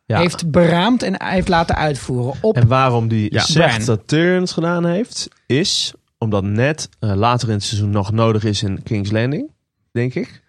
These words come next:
Speaker 2: Precies.
Speaker 1: Want ik denk, als Jo-, als hij, als Ned erachter zou komen dat Joffrey het gedaan had, dan zegt hij, "Dan ben je de groeten,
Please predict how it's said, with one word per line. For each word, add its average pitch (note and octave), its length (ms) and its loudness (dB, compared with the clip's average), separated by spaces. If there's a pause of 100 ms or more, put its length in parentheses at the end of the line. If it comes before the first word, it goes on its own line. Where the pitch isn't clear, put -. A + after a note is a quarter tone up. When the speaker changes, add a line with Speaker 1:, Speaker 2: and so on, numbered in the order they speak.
(180)
Speaker 2:
Precies. D#3 200 -2
Speaker 1:
Want A2+ 140 0
ik A2+ 80 0
denk, A2+ 180 0
als G#2+ 200 -2
Jo-, D3 180 4
als A2+ 200 -2
hij, A2+ 180 2
als A2+ 160 2
Ned B2+ 200 2
erachter B2 220 0
zou A#2 120 0
komen G#2 280 0
dat F#2+ 100 -8
Joffrey C3 280 0
het G#2+ 100 -6
gedaan G2 260 0
had, F#2 160 -2
dan G2+ 200 -2
zegt A2 220 -2
hij, A2 120 -4
"Dan A2+ 160 2
ben G#2 100 2
je G2+ 80 0
de G#2 60 0
groeten, G2 460 0